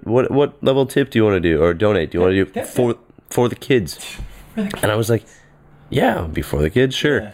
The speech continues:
Speaker 1: And he shows me. He's like, "Perfect. That'd be fifty-four fifty-eight."
Speaker 2: Absolutely.
Speaker 1: And I was
Speaker 2: Charge
Speaker 1: like,
Speaker 2: that and fucking double it and give it to the next one.
Speaker 1: <laughs>
Speaker 2: 'Cause I'm not, whatever the fuck that is,
Speaker 1: Dude,
Speaker 2: I don't know how it's gonna
Speaker 1: I
Speaker 2: fifty
Speaker 1: laughed
Speaker 2: bucks.
Speaker 1: at his face. I was like,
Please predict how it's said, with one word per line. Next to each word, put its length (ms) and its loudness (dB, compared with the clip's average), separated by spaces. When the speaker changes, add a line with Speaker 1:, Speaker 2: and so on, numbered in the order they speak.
Speaker 1:
And 100 -2
he 60 2
shows 380 0
me. 80 0
He's 120 0
like, 140 -2
"Perfect. 300 -4
That'd 120 0
be 100 -4
fifty-four 1120 0
fifty-eight." 880 -2
Speaker 2:
Absolutely. 1120 0
Speaker 1:
And 120 2
I 40 2
was 120 0
Speaker 2:
Charge 100 2
Speaker 1:
like, 120 -6
Speaker 2:
that 200 0
and 100 -14
fucking 320 -6
double 260 -2
it 40 -4
and 80 -8
give 120 0
it 40 -4
to 60 -6
the 80 -4
next 220 -2
one. 200 -2
Speaker 1:
<laughs> 440 -2
Speaker 2:
'Cause 120 0
I'm 120 4
not, 720 2
whatever 300 2
the 100 -2
fuck 260 0
that 220 2
is, 260 0
Speaker 1:
Dude, 160 4
Speaker 2:
I 40 4
don't 100 -2
know 80 2
how 180 0
it's 120 -4
gonna 160 2
Speaker 1:
I 40 2
Speaker 2:
fifty 200 0
Speaker 1:
laughed 300 0
Speaker 2:
bucks. 180 0
Speaker 1:
at 120 0
his 140 -6
face. 260 0
I 20 2
was 80 2
like, 440 -4